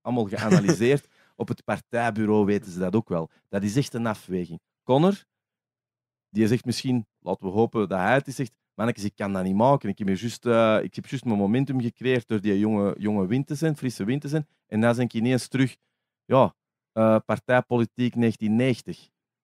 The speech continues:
Speaker 2: Ja.
Speaker 1: En toch moet je dat doen. Wat is dat dan? Is dat dan het systeem?
Speaker 2: Ik snap dat ook niet, die
Speaker 1: Want
Speaker 2: crimineel.
Speaker 1: die, die, allee, die, die ging bij mij van, van nul naar honderd, terug naar nul.
Speaker 2: Ja,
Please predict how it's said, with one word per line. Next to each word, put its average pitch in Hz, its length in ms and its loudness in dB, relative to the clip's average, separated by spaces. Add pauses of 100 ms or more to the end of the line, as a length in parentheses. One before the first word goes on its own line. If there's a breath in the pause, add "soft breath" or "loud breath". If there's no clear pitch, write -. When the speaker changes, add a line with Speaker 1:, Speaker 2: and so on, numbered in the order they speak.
(260)
Speaker 2:
Ja. 107 360 -8
Speaker 1:
En 110 200 0
toch - 340 0
moet 110 300 0
je 113 120 2
dat 101 180 -2
doen. 87 280 -6 (220)
Wat 101 240 0
is 92 100 -8
dat 113 180 -2
dan? 135 180 -4
Is 110 120 -6
dat 127 160 -2
dan 143 120 0
het 147 140 -2
systeem? 165 560 -6 (200)
Speaker 2:
Ik - 120 -18
snap 147 220 -4
dat 127 80 0
ook 127 120 -4
niet, 151 120 -6
die 131 120 -2
Speaker 1:
Want 131 220 4
Speaker 2:
crimineel. 147 320 4
Speaker 1:
die, 139 140 4
die, - 100 -4
allee, 151 300 2
die, 147 280 2
die 143 140 4
ging 156 140 2
bij 143 80 6
mij 175 200 6
van, 147 240 4 (200)
van 113 320 2
nul 185 180 4
naar 160 100 4
honderd, 185 560 0 (180)
terug 143 180 -6
naar 135 140 0
nul. 104 240 0
Speaker 2:
Ja, 131 240 -2